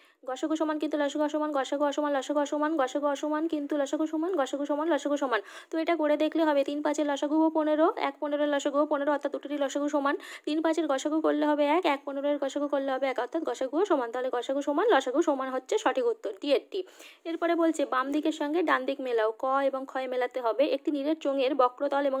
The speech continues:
সমতলের সংখ্যা হচ্ছে যথাক্রমে এক এবং দুই। তারপরে একটি নীলের শঙ্কুর বক্রতল এবং সমতলের সংখ্যা যথাক্রমে এক, এক। বর্গাকার ভূমিযুক্ত প্রিজমের ধার সংখ্যা ও তল সংখ্যা যথাক্রমে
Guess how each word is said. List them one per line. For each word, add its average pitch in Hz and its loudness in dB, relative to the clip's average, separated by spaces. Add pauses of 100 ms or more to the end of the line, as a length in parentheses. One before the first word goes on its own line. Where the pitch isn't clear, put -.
সমতলের 254 0
সংখ্যা 247 -2
হচ্ছে 277 -6
যথাক্রমে 247 -6 (560)
এক 294 -4 (100)
এবং 277 -2 (200)
দুই। 240 -2
তারপরে 311 0 (120)
একটি - -4 (100)
নীলের 294 -2
শঙ্কুর 302 0
বক্রতল 277 0 (100)
এবং 285 2 (100)
সমতলের 277 -2
সংখ্যা 269 -2
যথাক্রমে 277 -2 (760)
এক, 392 0 (320)
এক। 349 -4 (520)
বর্গাকার 302 2
ভূমিযুক্ত 311 2
প্রিজমের 294 0
ধার 254 6
সংখ্যা 294 0
ও - -8
তল 262 4
সংখ্যা 294 -2
যথাক্রমে 277 -2